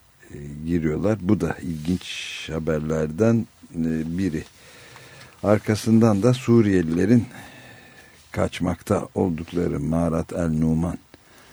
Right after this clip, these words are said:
kentinden tankların sarması sonucunda bir askeri operasyon, taarruz daha doğrusu başlayacak. Gene bütün sakinleri kaçıyor. Yüzlercesi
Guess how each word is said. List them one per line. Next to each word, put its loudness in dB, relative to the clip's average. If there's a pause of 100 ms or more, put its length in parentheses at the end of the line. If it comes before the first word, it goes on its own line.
(580)
kentinden -4
tankların -4
sarması -2
sonucunda 0 (140)
bir -8
askeri -4
operasyon, -4 (640)
taarruz 6
daha 0
doğrusu -6
başlayacak. 0 (1200)
Gene 6 (640)
bütün -6
sakinleri -4
kaçıyor. 0 (360)
Yüzlercesi 0